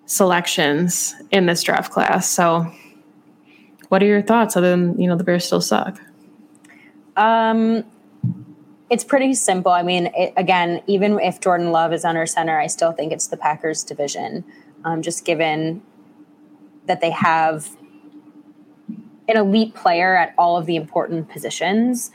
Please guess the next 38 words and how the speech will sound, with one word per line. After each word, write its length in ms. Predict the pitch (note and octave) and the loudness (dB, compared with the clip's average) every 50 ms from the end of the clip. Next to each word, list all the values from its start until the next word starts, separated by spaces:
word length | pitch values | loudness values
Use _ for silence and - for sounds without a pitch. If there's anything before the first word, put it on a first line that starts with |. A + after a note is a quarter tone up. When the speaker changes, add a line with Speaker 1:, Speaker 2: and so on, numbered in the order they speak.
| - - - - - - - | -18 -20 -20 -20 -16 -8 -4
Speaker 2:
And 380 | F3+ E3+ E3 E3 D#3+ D#3+ E3 E3 | -2 0 2 2 0 0 0 0
Matt 180 | E3 E3 - | 0 0 0
LaFleur, 400 | - E3+ - - F3+ E3 D#3+ D#3 | 0 -4 -4 0 0 2 2 2
I 60 | D3+ D3+ | 0 -2
think, 240 | - E3 D#3+ - | -2 -6 -6 -6
has 200 | - F#3+ E3+ D3+ | -4 -4 -4 -4
proven 400 | - - - F#3 F3 D#3 E3+ E3 | -6 -8 -4 -2 0 0 0 0
over 180 | D#3+ D#3+ D3 D#3 | 0 0 0 0
the 80 | D#3 D#3 | 0 2
last 340 | D3 D3 D#3 D#3+ - - | 0 0 -2 -4 -8 -8
few 100 | - G#3+ | -6 -6
seasons 460 | A3 - - - - C#3 E3+ G3 G#3 G3 | -6 -6 -10 -12 -8 -4 -2 -2 0 2
that 140 | F3+ E3 | 0 0
he 180 | D#3+ E3+ D#3 - | 0 -2 -4 -2
is 220 | - D#3+ D3 - | -2 -4 -4 -6
also 320 | - - D#3 D#3 - E3 E3 | -8 -8 -8 -6 -4 -4 -4
an 60 | E3 | -4
elite 360 | E3 D#3 E3+ F#3+ F#3+ - _ | -4 -4 -4 -4 -6 -8 _
play 180 | - - C#3 - | -6 -6 -4 -2
caller. 480 | - - - - - F3+ G3 A3 G#3+ - - - - - - - - _ - | -2 -2 -2 0 0 0 0 0 -2 -6 -14 -20 -20 -20 -20 -20 -20 _ -4
Um, 600 | - G3 F#3+ F#3 F#3 F3+ F3+ F3 E3+ E3+ F3 F3 - _ - _ - - - - _ _ - - | 0 2 2 2 2 2 0 0 -2 -2 -4 -6 -8 _ -20 _ -20 -20 -20 -20 _ _ -12 -4
the 200 | F#3+ F3+ G#3+ G#3 | 0 2 2 2
Bears 640 | F3+ D#3+ G3 F3 F#3 G3 G3+ G#3 G#3 G#3+ G#3 G#3 A3+ | 2 2 2 2 4 4 4 4 2 2 0 -2 -6
come 460 | - - - - G#3 F#3+ F#3+ F#3+ F#3+ | -8 -4 0 2 2 2 2 2 0
to 120 | F#3+ - G3 | 0 2 2
mind 500 | F#3+ F3+ F3 F3 E3+ F3 F3+ F3 E3 E3 | 2 4 2 2 2 0 0 -2 -2 0
next, 520 | F3 E3+ D3+ E3+ G#3 - - - - - | 0 2 2 0 0 -2 -6 -8 -6 -4
which 240 | F#3+ F#3 F#3+ - F#3 | -4 -4 -4 -4 -6
is, 260 | F3 D#3+ - - - - - - - - | -4 -4 -6 -8 -10 -12 -20 -10 -4 -2
I 100 | F#3+ G3+ | 0 0
mean, 340 | F#3+ F3+ E3+ D#3+ D#3 C#3+ - _ _ _ _ - - _ _ _ _ _ _ _ _ _ - - - - - - _ _ _ | 0 0 0 -2 -4 -6 -10 _ _ _ _ -20 -20 _ _ _ _ _ _ _ _ _ -20 -20 -20 -20 -20 -20 _ _ _
it's 100 | - - | -10 -8
really 420 | F3+ F3 G3 A#3 A3+ G3+ F#3+ F#3+ | -4 0 2 2 2 4 2 0
hard 460 | F#3 F3+ - G3 F#3 F3 E3 E3+ E3+ | -2 0 2 2 2 2 2 -2 -6
to 60 | - - | -8 -8
say 600 | - - G3 F3 E3 E3 E3 E3+ G3+ A#3 G#3+ - - - | -6 -2 0 2 2 2 2 2 0 -2 -4 -8 -8 -2
that. 420 | - F#3 E3+ E3+ F#3 A3+ A#3+ - - - - - - - - - - _ - G3 | 0 2 2 2 2 0 -2 -4 -8 -18 -20 -20 -18 -20 -20 -20 -16 _ -2 0
Um, 400 | G3 F#3 F#3 F3+ F3 F3+ F3 | 2 2 2 2 0 -2 -4